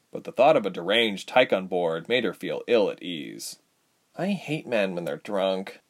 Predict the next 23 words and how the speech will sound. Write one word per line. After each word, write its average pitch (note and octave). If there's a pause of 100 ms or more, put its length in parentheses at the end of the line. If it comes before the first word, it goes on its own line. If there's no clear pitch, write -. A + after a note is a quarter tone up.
(340)
Goose A2+
said, G2
as G2
if G2+
her G2
opinion G2+
was F#2+
necessary. G2+ (440)
Ilse D#3+
smiled, F2+
making B2
Doe C3
look G2
rather F3
suspiciously A2
at -
her. B1+ (480)
"You D#3
look A3
like D3+
you D#3
know D3
something," G2+